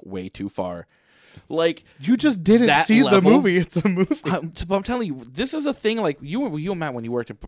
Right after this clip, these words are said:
Speaker 1: Blockbuster.
Speaker 2: We saw movies all the time.
Speaker 1: Yeah.
Speaker 2: We watched,
Speaker 1: Um,
Speaker 2: like, fourteen
Speaker 1: that was
Speaker 2: movies
Speaker 1: the
Speaker 2: a week.
Speaker 1: period of my life where I was most obsessed with stuff by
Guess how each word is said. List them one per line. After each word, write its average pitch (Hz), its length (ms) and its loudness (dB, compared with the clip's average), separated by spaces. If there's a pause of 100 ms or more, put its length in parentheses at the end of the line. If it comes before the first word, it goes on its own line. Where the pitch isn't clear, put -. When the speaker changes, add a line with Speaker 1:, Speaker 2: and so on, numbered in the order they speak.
Speaker 1:
Blockbuster. 98 640 -10
Speaker 2:
We 131 140 -12
saw 107 240 -8
movies 104 380 -12 (100)
all 101 320 -16
the 101 60 -20
time. - 240 -18
Speaker 1:
Yeah. 120 220 -8 (260)
Speaker 2:
We 127 80 -8
watched, 139 280 -4
Speaker 1:
Um, 120 60 -6
Speaker 2:
like, 113 100 -10
fourteen 147 380 -6
Speaker 1:
that 135 80 -6
was 143 160 2
Speaker 2:
movies 156 160 0
Speaker 1:
the 170 60 0
Speaker 2:
a 147 40 -2
week. 165 200 -2
Speaker 1:
period 190 340 0
of 170 140 -4
my 156 180 -4
life 123 500 -6
where 127 140 -4
I 139 40 -4
was 131 180 -6
most 107 420 -4
obsessed - 560 -10
with 131 140 -10
stuff 165 320 -6
by 180 220 -4